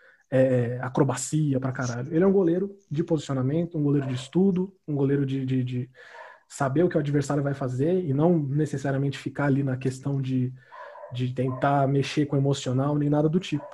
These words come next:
Cada um tem o seu perfil, cada um tem o seu jeito, e o Everton é um cara extremamente competente no que ele faz.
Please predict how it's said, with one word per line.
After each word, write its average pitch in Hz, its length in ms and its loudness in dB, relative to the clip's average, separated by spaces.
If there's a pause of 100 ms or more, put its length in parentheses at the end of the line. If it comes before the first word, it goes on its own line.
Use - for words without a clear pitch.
(440)
Cada 202 220 4
um 202 100 4
tem 202 120 2
o 196 40 4
seu 196 160 2
perfil, 180 400 2
cada 156 260 4
um 160 60 4
tem 156 140 0
o 143 60 -2
seu 131 200 -2
jeito, 147 320 0
e 143 60 4
o 143 120 8
Everton 151 320 4
é - 40 0
um 143 60 -2
cara 143 220 0
extremamente 151 600 0
competente 160 760 0
no 139 60 0
que 139 100 -4
ele 143 80 0
faz. - 440 -12